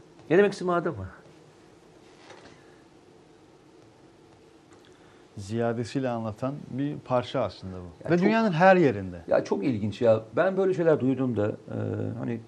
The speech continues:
Speaker 1: tüylerim ürperiyor. Hani ne yaparsan yap, ne edersen et. Hani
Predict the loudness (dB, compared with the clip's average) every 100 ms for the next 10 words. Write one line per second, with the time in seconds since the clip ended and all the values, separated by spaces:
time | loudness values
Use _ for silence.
0 | -20 -6 -2 0 0 -2 2 2 4 2
1 | -2 -12 -20 -20 -20 -14 -8 -2 0 2
2 | 6 4 4 0 2 2 0 0 2 4
3 | 2 0 -2 -2 -4 -18 -20 -20 -20 -20
4 | -14 -2 2 2